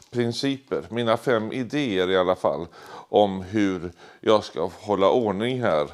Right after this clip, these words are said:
och, eh, kunna ha det som en fungerande arbetsplats. Eh, min första regel,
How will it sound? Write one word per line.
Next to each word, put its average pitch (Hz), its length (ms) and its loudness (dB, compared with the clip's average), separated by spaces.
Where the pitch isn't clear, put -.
och, - 380 0
eh, 82 180 -4
kunna 101 300 -2
ha 101 220 2
det 80 100 -2
som 92 200 -4
en 87 100 -2
fungerande 90 560 0
arbetsplats. - 880 -4
Eh, 110 320 6
min 170 300 -2
första 180 500 2
regel, 95 440 0